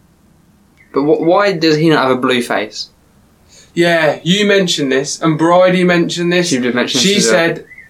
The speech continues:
Speaker 2: the zombie faces are really blue.
Speaker 1: They are very, they are like Smurfs.
Speaker 2: They're not as bad as Smurfs.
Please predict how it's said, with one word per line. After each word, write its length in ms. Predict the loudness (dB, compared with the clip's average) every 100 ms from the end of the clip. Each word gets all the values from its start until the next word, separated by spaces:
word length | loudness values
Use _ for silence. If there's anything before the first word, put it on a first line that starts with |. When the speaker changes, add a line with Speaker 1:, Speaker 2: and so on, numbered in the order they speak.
| -20 -20 _ -20 -20 -8
Speaker 2:
the 120 | -4
zombie 560 | 0 2 2 2 2 0
faces 720 | 0 2 2 0 -2 -4 -8 _ _ -4
are 220 | 0 0
really 420 | 2 2 2 0
blue. 460 | 0 0 0 -2 -8 _ _ _ -2
Speaker 1:
They 80 |
are 220 | 0 0 2
very, 240 | 2 0
they 180 | 0 0
are 160 | 0
like 200 | 0 0
Smurfs. 680 | -2 -2 0 0 -2 -6 -8 _ _ _ _ _ _ _ _
Speaker 2:
They're 140 | -2 2
not 140 | 2 2
as 60 |
bad 200 | -2 -4
as 80 | -4 -8
Smurfs. 540 | -10 -14 -16 -18 -18